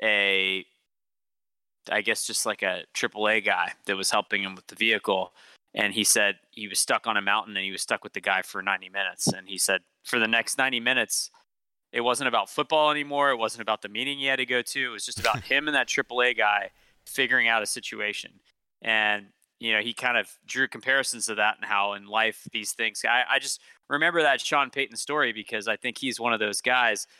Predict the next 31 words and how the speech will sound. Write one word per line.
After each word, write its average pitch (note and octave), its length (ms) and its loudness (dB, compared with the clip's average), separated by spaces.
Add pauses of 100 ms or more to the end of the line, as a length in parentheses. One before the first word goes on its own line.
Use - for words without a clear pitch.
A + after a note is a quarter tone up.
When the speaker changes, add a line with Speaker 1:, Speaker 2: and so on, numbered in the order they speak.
(260)
Speaker 1:
that's - 160 -2
introspective B2 640 -2
that G#2 200 2
way G#2 220 2
and G#2 100 -6
just G2+ 160 -6
embraces G#2 760 -2 (480)
whatever A2 840 2
life A2 240 2
throws G2+ 340 -4
at G#2 180 2
you. G2 200 -8 (180)
And G#2 140 -10
so, G2+ 400 0 (200)
I A2+ 60 -4
don't A2 100 0
know, G2+ 80 2
that's A2 200 2
just - 160 -2
another B2 260 2
window A2 320 2
of G2+ 80 0
insight, A2+ 320 4
I G2+ 80 2
think, G#2 240 -4
into G2+ 140 -2
him G#2+ 320 0
just G2 200 -6
acknowledging G#2 640 0
the G2 120 -10
environment G#2+ 640 0